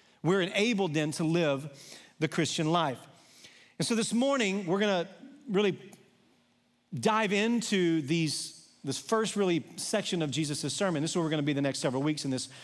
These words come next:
Blessed Life series. We're gonna talk about the Beatitudes and covering verses three through,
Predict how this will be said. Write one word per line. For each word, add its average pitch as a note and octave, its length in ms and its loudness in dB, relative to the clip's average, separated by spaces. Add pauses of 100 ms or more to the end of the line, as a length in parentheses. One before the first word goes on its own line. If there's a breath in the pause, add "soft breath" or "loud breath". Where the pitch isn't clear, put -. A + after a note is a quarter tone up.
(260 loud breath)
Blessed D#3 320 0
Life C3 160 0
series. D3 300 0
We're C#3+ 60 -4
gonna D3 120 -2
talk F#3 240 0
about D#3 240 0
the C#3+ 60 -2
Beatitudes C3 880 0
and A#2 180 -2 (380 loud breath)
covering D#3+ 420 2
verses D3 440 -2
three C#3+ 480 2 (840)
through, D#3 480 2